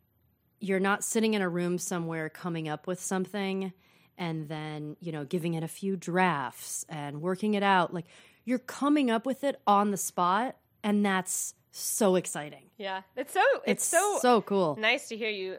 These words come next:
Speaker 2: talk like that, 'cause sometimes I'm like, "All I do is, like, play make-em-ups all day." And, like, I go to a black box theater that's, like, a piece of shit. And, like,
Speaker 1: No
Speaker 2: sometimes
Speaker 1: way.
Speaker 2: there's, like, ten people in an audience and, like, "What am I doing?" Um, but then when I hear you speak of it, of it being creative, I'm like,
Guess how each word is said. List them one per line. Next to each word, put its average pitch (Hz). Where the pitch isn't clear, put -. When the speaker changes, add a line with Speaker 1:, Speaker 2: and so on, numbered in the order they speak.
Speaker 2:
talk -
like 190
that, 135
'cause 233
sometimes 247
I'm 226
like, 202
"All 247
I 403
do 277
is, 277
like, 233
play 233
make-em-ups 208
all 269
day." 233
And, 190
like, 196
I 202
go 226
to 302
a 285
black 233
box 320
theater 233
that's, 208
like, 214
a 202
piece 254
of 302
shit. 247
And, 202
like, 202
Speaker 1:
No 220
Speaker 2:
sometimes 277
Speaker 1:
way. 220
Speaker 2:
there's, 160
like, 269
ten 262
people 254
in 220
an 208
audience 196
and, 208
like, 202
"What 247
am 339
I 320
doing?" 220
Um, 208
but 214
then 247
when 233
I 233
hear 240
you 233
speak 220
of 202
it, 196
of 190
it 190
being 196
creative, 208
I'm 196
like, 202